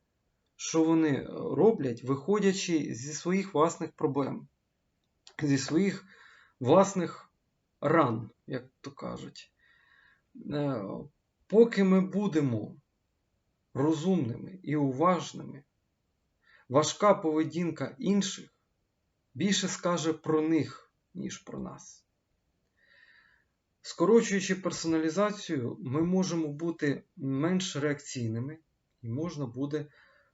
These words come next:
перенапля-, перенаправляти енергію, вибачте, е, на вирішення завдань. Далі.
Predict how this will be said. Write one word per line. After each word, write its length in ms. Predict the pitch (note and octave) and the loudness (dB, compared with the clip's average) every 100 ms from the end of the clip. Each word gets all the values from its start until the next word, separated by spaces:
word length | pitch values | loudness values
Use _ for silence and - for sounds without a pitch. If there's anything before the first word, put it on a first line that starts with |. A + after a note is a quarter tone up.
| _ | _
перенапля-, 800 | - E3 D#3+ D3+ D3 C#3+ C3+ C#3 - | 2 4 4 0 -2 -2 -2 -6 -6
перенаправляти 960 | - E3+ E3+ E3 E3+ D#3 D#3 C3 A#2 A2 | 0 2 2 0 0 2 2 0 0 -8
енергію, 460 | G#2+ D#3+ D3+ D#3+ | -4 -4 -4 -8
вибачте, 480 | C3+ C3 A#2+ - - | -8 -8 -8 -10 -10
е, 100 | A#2 - - - _ _ - C3 - - - | -10 -12 -20 -20 _ _ -6 -4 -4 -6 -8
на 380 | C#3 A#2 B2+ D3+ | -6 -2 0 0
вирішення 680 | D3 A#2 B2 A#2+ C3+ A#2 A#2 | -2 -4 -4 -6 -6 -6 -6
завдань. 420 | G#2+ F#2+ - - _ _ _ _ _ - - _ _ _ _ _ - | -8 -12 -14 -16 _ _ _ _ _ -20 -20 _ _ _ _ _ -4
Далі. 380 | C3+ C#3 A2+ | 2 2 0